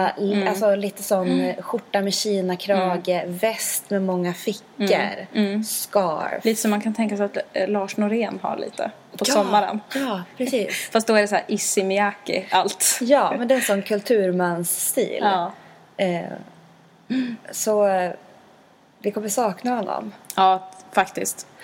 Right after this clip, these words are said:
Speaker 2: Men jag tänker också, blev han, alltså om Margretes pappa inte hade dött så tidigt, hon
Speaker 1: Mm.
Speaker 2: var, hon var, var hon, trettiotvå eller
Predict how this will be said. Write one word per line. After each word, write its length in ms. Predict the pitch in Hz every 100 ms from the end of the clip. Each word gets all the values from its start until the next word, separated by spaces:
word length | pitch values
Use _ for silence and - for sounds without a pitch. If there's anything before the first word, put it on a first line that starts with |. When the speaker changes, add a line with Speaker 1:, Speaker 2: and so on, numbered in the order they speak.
| -
Speaker 2:
Men 80 | 254
jag 100 | 262
tänker 240 | 330 320
också, 180 | 240 208
blev 360 | 190 254 285 294
han, 200 | 285 262 - - - -
alltså 180 | 226 240 -
om 380 | 262 262 262 - - -
Margretes 720 | 247 254 262 262 269 277 - -
pappa 300 | 220 - 247
inte 200 | 202 202
hade 140 | 190
dött 280 | 196 254 -
så 120 | -
tidigt, 580 | - 208 202 208 - -
hon 80 | 226
Speaker 1:
Mm. 120 | 220 214
Speaker 2:
var, 80 |
hon 160 | 202 208
var, 120 | 214
var 120 | 214
hon, 120 | 180 175
trettiotvå 480 | 202 202 - 202
eller 60 | 175